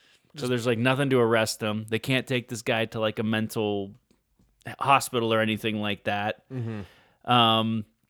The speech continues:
Speaker 1: they had to shut down the McDonald's. They had to scrub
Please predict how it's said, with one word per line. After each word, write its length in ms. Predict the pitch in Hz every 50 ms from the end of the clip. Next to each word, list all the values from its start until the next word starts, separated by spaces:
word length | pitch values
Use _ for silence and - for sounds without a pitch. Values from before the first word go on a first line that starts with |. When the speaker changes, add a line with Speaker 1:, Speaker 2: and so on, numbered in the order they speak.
| _ _ _ _ _ _ - - -
Speaker 1:
they 120 | - 123 123
had 120 | 131 123
to 60 | 117
shut 300 | 110 - - 131 123 -
down 180 | - 143 143 143
the 60 | 143 143
McDonald's. 540 | 139 131 123 123 117 117 117 113 113 104
They 60 | 113 113
had 100 | 104 98
to 60 | 101
scrub 580 | - - - - 117 113 110 113 110 107 101